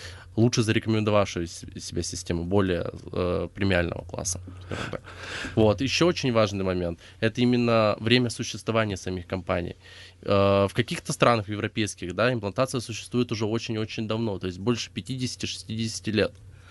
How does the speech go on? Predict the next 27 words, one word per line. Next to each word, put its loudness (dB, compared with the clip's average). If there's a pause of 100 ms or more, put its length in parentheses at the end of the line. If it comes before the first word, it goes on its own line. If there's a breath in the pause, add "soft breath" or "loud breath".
(360 loud breath)
И 6
импланты 4
европейские -2
как -12
раз, -2
да, 0
которые 0
выпускают, -4 (480 soft breath)
их 2
уже 2
установ-, 2
устанавливали 0
нашим -2
там -4
бабушкам, 0
дедушкам, -4
ну, -2
не 0
нашим -2
европейским, -6
да, -2
условно. -6 (640 loud breath)
А 6 (160)
остальные 2
компании, 2
это, 0
допу-, -8